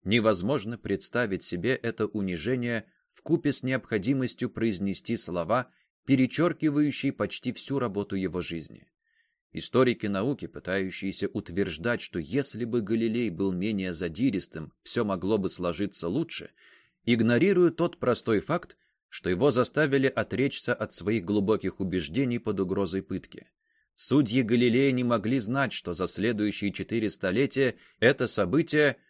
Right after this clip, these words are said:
превратится в одно из самых позорных дел Инквизиции. Существует легенда, что, выходя из зала, Галилей прошептал: "Эпур си муове", и все-таки она движется, имея в виду землю.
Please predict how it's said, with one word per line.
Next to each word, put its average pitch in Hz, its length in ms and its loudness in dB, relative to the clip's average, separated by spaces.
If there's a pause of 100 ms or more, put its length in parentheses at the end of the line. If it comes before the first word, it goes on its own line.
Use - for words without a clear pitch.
(200)
превратится 131 680 4
в 151 80 0
одно 147 300 2
из 151 100 -2
самых 175 400 -2
позорных 143 720 2
дел 110 260 0
Инквизиции. 92 920 -4 (440)
Существует 127 800 2
легенда, 165 760 6
что, - 240 -6
выходя 101 520 4
из 123 100 4
зала, 139 360 6
Галилей 113 460 4
прошептал: 107 800 0 (220)
"Эпур 135 440 0
си - 180 0
муове", 110 580 2 (480)
и - 80 -18
все-таки 123 500 -2
она 110 200 2
движется, 95 720 -4 (220)
имея 104 440 2
в 92 80 -2
виду 98 240 2
землю. 87 460 0